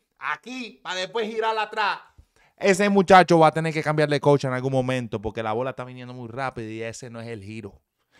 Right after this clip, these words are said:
Ese no es lo que tienen que hacer. Ustedes pueden ver aquí, coño. Mírenle, miren, miren, miren eso. Miren eso. Ven, ven. Es más, el, la forma que él bateaba, que era así, mira. Así. Así.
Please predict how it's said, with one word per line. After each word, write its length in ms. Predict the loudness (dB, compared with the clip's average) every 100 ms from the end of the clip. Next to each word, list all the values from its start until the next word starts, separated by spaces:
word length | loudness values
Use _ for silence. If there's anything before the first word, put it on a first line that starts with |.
| _ _
Ese 260 | -10 -8 -10
no 80 | -8
es 60 |
lo 80 | -6
que 80 | -8
tienen 260 | -10 -8 -8
que 80 | -8
hacer. 280 | -8 -12 -12 -18 _ _
Ustedes 280 | -10 -4 -4
pueden 300 | -2 -6 -4
ver 180 | -4 -6
aquí, 220 | -10 -16
coño. 340 | -16 -16 -16 _ _ _ _ _
Mírenle, 360 | -4 -4 -4 -8
miren, 260 | -4 -2 -2
miren, 260 | -4 -6
miren 260 | -6 -6 -4
eso. 300 | -4 -4 -8 _ _ -4
Miren 260 | 2 2
eso. 300 | 2 0 -2 -12 _ _ _ _ 2
Ven, 500 | 6 8 8 2 -6 _
ven. 300 | 4 6 8 10
Es 80 | 8
más, 340 | 12 10 10 2 _ _ _ _
el, 320 | 0 0 0 -4
la 160 | 0 2
forma 260 | 2 0 0
que 60 |
él 100 | 0
bateaba, 460 | 0 -2 0 0 0
que 80 | 0
era 100 | -4
así, 220 | -4 -10
mira. 240 | -8 -8 -12 _ _ _ _ _ _ _
Así. 480 | -16 -12 -14 -14 _ _ _ _ _ _ -6
Así. 440 | -4 0 0 0